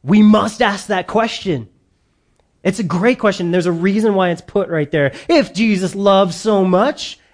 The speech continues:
and he's so powerful to open the eyes of the blind,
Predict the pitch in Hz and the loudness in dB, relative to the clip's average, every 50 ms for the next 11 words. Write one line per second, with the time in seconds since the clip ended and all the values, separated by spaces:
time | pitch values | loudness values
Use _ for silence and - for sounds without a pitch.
0 | _ - 240 233 214 214 220 214 - 214 202 180 156 - - 160 143 151 156 175 | _ -2 0 2 4 4 2 2 2 2 2 2 0 0 0 2 2 4 4 4
1 | 185 208 214 208 240 240 247 240 185 - - 147 175 180 175 180 202 196 190 190 | 4 2 2 2 2 0 2 2 0 0 2 2 2 2 2 2 0 0 2 2
2 | 185 180 180 180 185 180 196 190 190 170 185 185 180 180 185 214 240 262 285 269 | 2 2 2 2 0 0 -2 -4 -2 0 0 0 0 2 0 0 0 -2 -4 -6
3 | - | -10